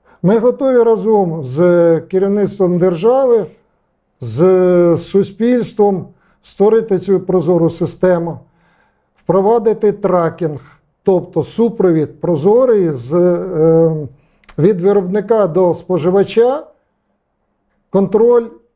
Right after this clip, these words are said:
руху товарів, цінностей, послуг, всього іншого.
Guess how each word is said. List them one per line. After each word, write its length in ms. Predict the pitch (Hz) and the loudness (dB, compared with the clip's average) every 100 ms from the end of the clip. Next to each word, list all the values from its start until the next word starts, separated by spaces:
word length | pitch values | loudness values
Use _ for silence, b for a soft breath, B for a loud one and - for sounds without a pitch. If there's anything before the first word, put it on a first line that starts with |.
| _ _ 160 | _ _ -2
руху 580 | 196 226 220 190 180 127 - _ | 0 0 0 0 2 -2 -10 _
товарів, 540 | 180 180 226 202 170 | -2 0 2 2 0
цінностей, 720 | 160 - 208 196 175 165 - 143 | -2 -2 0 0 -2 -4 -8 -10
послуг, 580 | - 202 202 202 165 | 0 2 2 -4 -10
всього 360 | 160 - 175 170 | -10 -4 0 2
іншого. 480 | 160 135 123 - | 0 -2 -10 -18